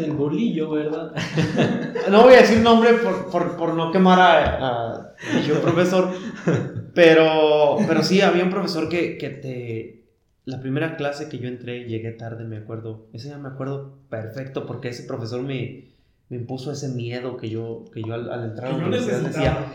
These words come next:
Speaker 3: necesitaba.
Speaker 2: decía, "Esto es lo que necesito, necesito ese miedo", eh, que entré y que dijo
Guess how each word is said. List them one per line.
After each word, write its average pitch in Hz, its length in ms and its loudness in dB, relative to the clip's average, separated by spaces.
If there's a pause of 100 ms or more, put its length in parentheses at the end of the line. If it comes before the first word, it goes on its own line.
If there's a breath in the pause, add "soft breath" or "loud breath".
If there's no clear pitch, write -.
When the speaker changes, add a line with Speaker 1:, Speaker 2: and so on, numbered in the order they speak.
Speaker 3:
necesitaba. - 80 -18
Speaker 2:
decía, 143 220 -4 (420)
"Esto 113 280 -8
es 180 60 -10
lo 202 140 -6
que 175 80 -10
necesito, 165 560 -10
necesito 185 420 -10
ese 180 340 -8
miedo", 156 520 -4 (1000)
eh, - 220 -20
que 135 80 -12
entré 123 300 -8
y 143 60 -8
que 143 80 -8
dijo 127 600 -12